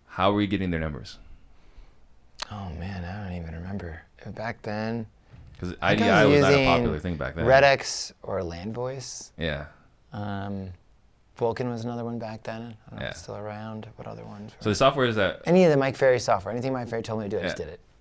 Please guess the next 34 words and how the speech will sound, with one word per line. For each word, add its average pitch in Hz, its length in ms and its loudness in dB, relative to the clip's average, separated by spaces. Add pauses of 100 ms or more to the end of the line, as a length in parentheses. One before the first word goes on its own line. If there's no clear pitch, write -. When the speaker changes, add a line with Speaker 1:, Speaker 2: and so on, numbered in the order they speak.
Speaker 1:
Yeah, 90 120 -2
Speaker 2:
Just 85 140 0
Speaker 1:
so - 60 0
Speaker 2:
listen 117 100 0
to 123 80 2
Speaker 1:
the 101 40 0
Speaker 2:
my 98 60 -6
coach. - 360 -12
Speaker 1:
the - 60 -12
software 117 300 6
that 107 120 2
Mi-, 95 60 -2
Speaker 2:
<laughs> - 80 0
Speaker 1:
uh, 92 140 0
Phil's 98 180 2
talking 95 240 0
about 80 220 0
is 85 100 -2
what 90 140 -2
the 82 80 -8
realtor 90 460 -2
community 85 560 -4
Speaker 2:
<clears throat> 95 40 -10
Speaker 1:
was 80 140 -6
using 85 200 -2
for 80 100 -4
a 76 40 -6
very, 110 200 2
very 92 120 0
long 73 140 -4
time, 67 260 -10
right? 71 200 -2
Speaker 2:
Mm-hmm. 117 160 -2
Speaker 1:
So 71 240 -4